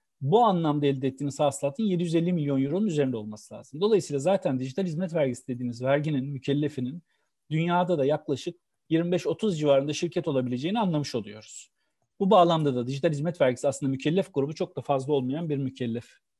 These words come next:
e, grubuna hitap eden bir vergi. Bu sadece Türkiye için böyle değil, Fransa ve İngiltere için de böyle. Türkiye'deki vergi oranımız yüzde yedi buçuk. Hiçbir hizmete ayırmadan biz yüzde yedi buçuk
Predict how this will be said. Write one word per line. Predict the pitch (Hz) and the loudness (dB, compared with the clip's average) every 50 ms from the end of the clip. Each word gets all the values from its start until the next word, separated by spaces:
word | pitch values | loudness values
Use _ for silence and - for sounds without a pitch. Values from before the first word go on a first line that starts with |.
| _ - | _ -6
e, | 139 131 120 117 | -4 -2 -2 -2
grubuna | 117 120 131 131 127 113 120 127 120 117 107 - | -2 -2 -2 0 0 0 -2 -2 -2 -4 -8 -6
hitap | _ - 135 113 110 | _ 0 0 0 0
eden | 107 131 170 175 156 | -2 -4 -4 -4 -4
bir | 143 131 120 | -4 -4 -4
vergi. | 120 117 110 104 104 120 120 | -2 -4 -4 -4 -6 -8 -8
Bu | 147 | -4
sadece | - - 175 151 139 135 | 0 0 0 0 0 -4
Türkiye | - - 135 - - 127 117 | -8 -12 -14 -8 -6 -6 -6
için | 117 - - 117 | -6 -8 -10 -10
böyle | 110 107 107 107 | -10 -10 -12 -12
değil, | - 165 180 180 _ | -12 -14 -14 -12 _
Fransa | - 156 139 131 131 - 156 | -6 -4 -4 -4 -6 -6 -6
ve | 156 135 | -4 -2
İngiltere | 131 131 127 131 139 120 107 | -2 -4 -4 -4 -6 -6 -6
için | 98 - - - 107 | -8 -10 -14 -16 -16
de | 104 104 | -16 -18
böyle. | 104 101 95 _ _ _ _ _ _ _ _ _ _ _ _ _ _ _ _ _ _ _ _ _ _ | -20 -20 -20 _ _ _ _ _ _ _ _ _ _ _ _ _ _ _ _ _ _ _ _ _ _
Türkiye'deki | - - 214 214 - 262 240 233 175 - - 196 202 196 202 _ _ - | -2 0 0 4 4 4 4 4 2 2 2 2 2 2 0 _ _ -6
vergi | 170 143 139 151 160 180 180 220 | -2 2 4 6 6 6 6 4
oranımız | 208 185 180 185 196 202 202 175 | 4 4 4 2 0 0 0 -2
yüzde | 156 147 147 165 | -2 0 0 0
yedi | 165 156 170 | 0 0 0
buçuk. | 175 - - 190 - - - | -4 -8 -10 -12 -10 -8 -6
Hiçbir | 202 - - - 226 196 | -6 -6 -6 -4 -2 -2
hizmete | 175 165 147 147 147 147 147 151 151 | -2 -2 -2 -2 -2 -4 -2 -2 -2
ayırmadan | 147 156 147 143 135 135 143 147 151 | 0 0 0 0 -2 -2 -2 -2 -2
biz | 147 135 | -4 -4
yüzde | 131 127 127 127 139 | -6 -6 -4 -2 0
yedi | 139 135 143 165 | 0 0 -2 -2
buçuk | 160 - - - | -6 -6 -12 -18